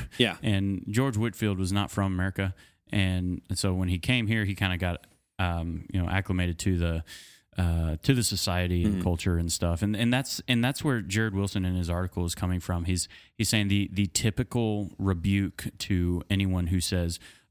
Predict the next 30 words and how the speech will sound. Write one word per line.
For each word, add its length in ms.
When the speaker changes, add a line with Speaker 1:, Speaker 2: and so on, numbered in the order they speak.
Speaker 1:
um, 340
George 360
Whitfield 560
shouldn't 420
have 380
owned 240
slaves, 540
the, 220
the 140
typical 480
rebuke 400
is, 200
"Well, 160
he 120
was 140
a 40
man 260
of 80
his 160
time." 220
Speaker 2:
Yeah. 120
Speaker 1:
That, 240
that 200
was 160
what 260
people 360
did 680
in 160
that 140
time. 120